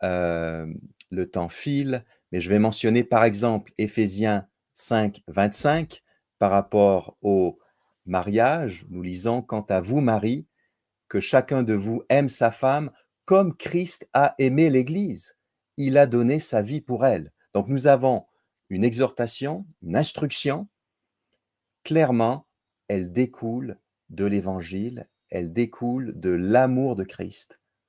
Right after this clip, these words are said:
pour l'Église. Et quand on fait le tour des instructions euh, très pratique d'Éphésiens, on peut dire que deux thèmes récurrents, eh bien, ce sont la sainteté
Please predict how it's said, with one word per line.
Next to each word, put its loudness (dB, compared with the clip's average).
pour -2
l'Église. -10
Et -6
quand 2
on 0
fait 4
le 2
tour 0
des 4
instructions -4
euh, -10
très -2
pratique -8
d'Éphésiens, 0
on -2
peut 0
dire 0
que -2
deux 0
thèmes 4
récurrents, 0
eh -2
bien, 0
ce -8
sont -4
la -4
sainteté -2